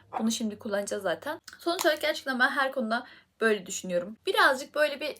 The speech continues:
sen uğraş, sen çabala. Bunun sonucunda zaten istediğin her neyse sana gelecek, tamam mı? Buna inan ama buna gerçekten inan. Öylesine laf olsun diye söylemiyorum. Bazen bazı şeyler de inancındır. Onun için ettiğin duadır ya da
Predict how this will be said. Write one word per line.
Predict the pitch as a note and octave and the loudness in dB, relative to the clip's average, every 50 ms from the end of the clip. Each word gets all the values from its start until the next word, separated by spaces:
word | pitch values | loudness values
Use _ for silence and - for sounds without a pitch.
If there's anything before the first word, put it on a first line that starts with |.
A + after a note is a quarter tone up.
| _ | _
sen | - - F#4+ F4+ - - | 2 4 4 6 6 6
uğraş, | D#4+ E4 F4+ E4+ D4+ C#4+ D4+ D#4 - - - - - | 6 8 8 10 8 8 6 2 -4 -8 -10 -12 -10
sen | - - E4 D4+ E4 | -2 2 2 4 4
çabala. | D#4+ - D#4+ C#4 A3+ C4+ C4 A#3+ A3+ A#3 - | 4 4 4 6 6 6 6 6 4 4 2
Bunun | D#4 E4+ G#4 | 0 -2 -2
sonucunda | G4+ - F#4 C#4 B3+ B3 A#3+ B3 B3 A#3+ | -2 -4 -4 -4 -2 -2 -2 -2 -2 -2
zaten | A#3+ A3+ B3 A#3+ C4+ D#4+ D#4+ - F4 D4 A3 | 2 6 6 8 8 6 4 0 -2 -2 -2
istediğin | - A#3+ - - C4+ A#3 D4 D#4+ | -4 -6 -6 -4 -6 -4 -4 -4
her | D#4 - C#4+ C4+ D#4 E4 | -2 2 4 4 4 4
neyse | D#4+ C#4 C4 C4 C#4+ | 0 -2 -4 -6 -8
sana | C4+ - C#4 A#3+ B3 | -6 -4 -2 0 0
gelecek, | A3+ A3+ A3+ G#3+ F#3+ G3 G#3 - | 2 2 2 2 0 -2 -2 -2
tamam | A#3+ A3 B3 C#4 B3 | -4 -2 -2 -2 -2
mı? | G#3 E3+ - - - - _ - | -4 -4 -6 -12 -18 -20 _ -8
Buna | - C4+ C#4 C#4+ | -4 -2 0 0
inan | - - A#3 A3 G#3+ G#3 A3+ - - | 2 4 4 4 4 2 -2 -6 -6
ama | - C4 D#4 D#4+ D4 | 0 2 2 2 4
buna | D#4+ E4 | 4 2
gerçekten | E4+ D#4+ B3+ B3+ A#3+ B3 B3+ - C4 A3+ - F3+ | 2 2 4 2 2 2 2 -2 -6 -6 -6 -6
inan. | F3+ F#3+ F#3+ - - | -6 -6 -6 -4 -2
Öylesine | G#3 A3 G#3 A#3 - - A3 G#3 | -2 -2 -2 -4 -4 -4 -2 0
laf | G#3+ A3+ A3 - | 0 0 0 -2
olsun | G#3+ A3 - G#3+ | -6 -6 -4 -4
diye | G3 G3+ | -4 -4
söylemiyorum. | A3 - - G3+ G#3 A3 A3 G#3 F#3 F3+ G3+ C4+ - - - - - - - - | -4 -4 -4 -4 -2 -2 -2 0 -2 -2 -2 -4 -8 -12 -16 -16 -16 -12 0 6
Bazen | B3 C4 C#4 C#4 D4 C4+ A#3 | 6 6 8 6 2 4 6
bazı | B3+ B3+ C4 B3+ - | 6 6 6 4 2
şeyler | - D4 C#4 D4 D#4 D#4 | 0 2 2 2 2 4
de | D#4+ D#4+ E4 - - - - - | 4 2 2 0 -6 -20 -16 -6
inancındır. | - A3+ A#3 A#3 A3+ A#3 A3+ A3 B3 B3+ A3+ G3+ F3+ - - | 0 2 4 6 6 6 6 4 4 2 2 0 -2 -6 -6
Onun | - - A3 A3 A3+ A3+ | -2 2 4 4 4 4
için | - - B3+ - | 2 -2 -6 -2
ettiğin | - A3 A3+ - - A3 G#3+ G#3 | -2 -2 -2 -2 -2 -2 0 2
duadır | G3 G#3 G#3 F3+ F3 F3 - A2+ | 4 4 6 6 4 2 0 -2
ya | A2 G#2+ G3+ G3 | 0 2 2 2
da | G3+ - | 2 0